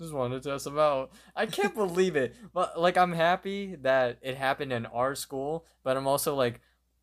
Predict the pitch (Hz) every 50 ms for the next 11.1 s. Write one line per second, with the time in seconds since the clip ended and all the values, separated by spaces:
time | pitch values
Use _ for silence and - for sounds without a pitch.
0 | _ _ - - - - - - 156 139 110 107 110 110 113 113 117 127 131 139
1 | 147 147 143 151 147 143 147 151 143 147 156 165 165 147 127 117 - - 135 135
2 | 151 160 165 160 - - 143 135 131 131 127 120 - 131 120 120 - 131 123 120
3 | 113 110 107 104 107 107 107 104 104 101 104 101 104 - - 101 104 101 104 107
4 | - - _ _ _ _ _ _ _ _ _ - 202 190 180 180 180 170 156 190
5 | 185 185 202 202 190 170 151 143 147 165 165 165 165 175 185 190 175 - - -
6 | 165 160 160 151 151 151 165 165 165 170 170 170 170 - - 147 135 143 139 135
7 | - _ _ _ _ - 160 139 143 135 - - 175 180 180 160 139 - 135 123
8 | 120 117 120 135 135 135 135 - - 160 165 160 - - - 175 165 151 139 127
9 | 123 - - - 143 139 143 143 - 170 160 147 147 143 135 127 123 127 139 143
10 | 135 123 117 117 123 131 131 123 117 113 110 110 113 - - 147 139 131 123 117
11 | - -